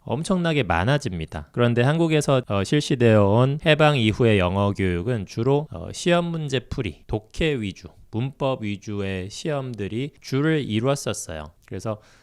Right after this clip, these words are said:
어, 초, 중, 고 뭐 몇 년씩 공부를 해도 영어로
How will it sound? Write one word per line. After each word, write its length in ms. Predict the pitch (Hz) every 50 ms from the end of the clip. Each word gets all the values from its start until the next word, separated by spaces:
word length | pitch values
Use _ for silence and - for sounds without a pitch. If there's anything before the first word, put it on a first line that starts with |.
| _ _
어, 140 | - - 82 82
초, 200 | - - 151 151
중, 260 | 143 - 143 139 131 117
고 360 | 117 110 104 98 92 87 85
뭐 380 | 87 82 85 80 80 78 - - -
몇 140 | 95 95 101
년씩 420 | 113 117 117 110 - - 92 -
공부를 460 | - - 107 104 95 104 101 101 98
해도 460 | 110 139 151 - 90 82 82 120 156 151 123
영어로 600 | 95 87 90 98 101 98 95 95 95 90 85